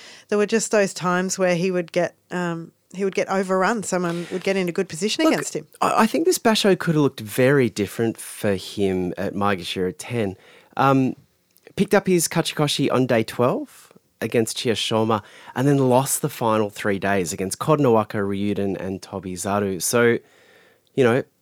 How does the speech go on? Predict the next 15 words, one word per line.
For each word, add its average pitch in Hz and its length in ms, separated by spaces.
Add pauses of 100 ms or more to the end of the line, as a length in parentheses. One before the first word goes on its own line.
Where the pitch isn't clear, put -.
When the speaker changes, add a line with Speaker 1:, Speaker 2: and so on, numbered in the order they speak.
Speaker 2:
put - 240
one 131 260
or 139 100
two 127 340
of 113 120
those 107 380
wins 104 320
on 104 80
the 101 80
board, 113 440
a 104 80
nine 110 400
or 98 140
ten. 104 600 (180)
Speaker 1:
Got 190 100